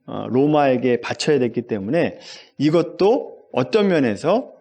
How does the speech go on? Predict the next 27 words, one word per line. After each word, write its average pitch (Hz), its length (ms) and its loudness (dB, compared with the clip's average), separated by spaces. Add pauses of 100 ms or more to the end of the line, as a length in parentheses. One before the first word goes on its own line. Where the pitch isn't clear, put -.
(140)
우상 185 420 0
숭배로 165 520 0
볼 131 160 0
수 131 120 -2
있었다라고 110 720 -2
하는 110 180 -2
거죠. 92 260 -10 (1300)
자, 131 120 -2
그런 165 180 2
중에, 151 480 2 (100)
예, 98 140 -2
극단적으로 170 600 2
거부했던 156 540 2
사람들이 135 360 0
있었는데 110 760 -2
바로 101 200 -4
열심당원들입니다. 127 1400 -2 (460)
이 165 100 4
열심당원들은 175 960 2 (340)
세금을 240 500 2
내는 185 260 4
것이 143 220 0
곧 - 440 -2 (240)
우상 208 360 2
숭배다라고 127 920 0
생각을 143 460 0
했습니다. 110 640 -6